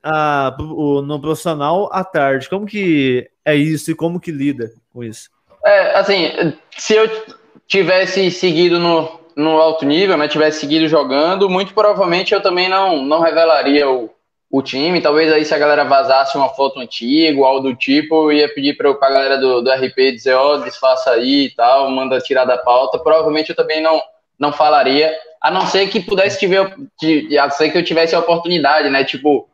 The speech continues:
Speaker 2: o Rafael tá voltando pro Botafogo agora, é, essa rapaziada assim que, não, eu tô indo pro meu time do coração, aí pega aquela foto eu criancinha com a camisa do Vitória, torcendo pro Vitória e tal, é, mas eu,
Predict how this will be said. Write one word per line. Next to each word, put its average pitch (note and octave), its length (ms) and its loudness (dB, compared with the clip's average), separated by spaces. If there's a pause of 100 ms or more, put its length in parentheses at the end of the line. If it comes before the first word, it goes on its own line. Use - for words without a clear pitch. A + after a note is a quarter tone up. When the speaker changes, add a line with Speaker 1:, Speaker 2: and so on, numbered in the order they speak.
Speaker 2:
o C#3 80 -6
Rafael D3 520 2
tá C#3+ 100 2
voltando C#3 340 0
pro C3 100 -14
Botafogo C3 500 2
agora, D3 640 2 (580)
é, A#2+ 600 2
essa C3+ 180 2
rapaziada D3 420 2
assim D3+ 220 -2
que, D#3 240 2
não, F3 260 2
eu D#3+ 80 -2
tô E3+ 100 0
indo E3+ 180 0
pro E3 120 -6
meu E3+ 140 0
time E3 160 -4
do E3 80 0
coração, D#3+ 720 2
aí C3+ 120 2
pega C#3+ 260 0
aquela C#3+ 260 2
foto C#3+ 400 -2 (260)
eu C#3 140 2
criancinha C#3+ 580 -2
com C#3+ 100 -2
a C#3 80 -2
camisa C3+ 280 -2
do C#3 80 0
Vitória, C#3 720 2
torcendo C3 360 -6
pro C3 140 -8
Vitória C3 600 2
e A#2+ 60 2
tal, - 280 2 (480)
é, A#2+ 420 4
mas B2+ 260 0
eu, D3 320 2